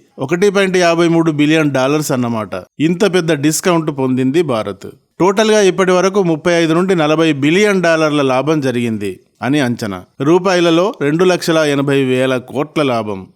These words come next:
ఇప్పుడు అమెరికా ఫైవ్ హండ్రెడ్ పర్సెంట్ టారిఫ్లు అంటూ బెదిరించడం వల్ల ఎవరికి నష్టం జరుగుతుంది? భారత్కి నష్టం జరుగుతుంది.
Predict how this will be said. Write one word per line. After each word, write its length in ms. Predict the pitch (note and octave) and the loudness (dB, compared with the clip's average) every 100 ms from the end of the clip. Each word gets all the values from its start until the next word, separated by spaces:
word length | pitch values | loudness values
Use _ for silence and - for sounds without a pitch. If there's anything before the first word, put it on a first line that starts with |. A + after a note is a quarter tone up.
| _ _ E3 | _ _ -6
ఇప్పుడు 220 | F3 F#3 | -2 0
అమెరికా 560 | D3+ F3+ F#3 C#3 C#3 F3 | 2 2 2 0 -2 0
ఫైవ్ 160 | D3+ F3 | 0 0
హండ్రెడ్ 240 | G3 G3 F3 | 0 0 0
పర్సెంట్ 460 | E3 D#3 E3 D#3+ | -2 -2 -4 -4
టారిఫ్లు 500 | C3+ C3 E3+ G3 F#3 | -2 0 0 0 0
అంటూ 440 | D#3+ C3 A#2 F3+ - - _ A2+ | 0 0 -2 -4 -4 -12 _ -6
బెదిరించడం 680 | A#2 C#3+ E3+ F3+ F3+ D3 B2 | -4 -2 -2 0 0 0 -2
వల్ల 440 | A#2 A2+ G#2 G2 - _ - | -2 -2 -4 -6 -14 _ -4
ఎవరికి 380 | B2+ E3+ F#3+ | 0 0 0
నష్టం 360 | G3 F3+ - E3+ | 0 0 0 0
జరుగుతుంది? 880 | D#3+ D3 C#3+ C#3+ C3+ C3 B2+ B2+ C3+ A2+ | 0 0 0 -2 0 0 -2 -4 -10 -6
భారత్కి 500 | B2+ C3 D3 D3 C#3+ | -2 0 0 -2 -4
నష్టం 340 | B2 - B2+ | -4 -4 -4
జరుగుతుంది. 600 | C3+ A2+ G#2+ G#2 G2 F#2+ | -4 -4 -6 -10 -12 -14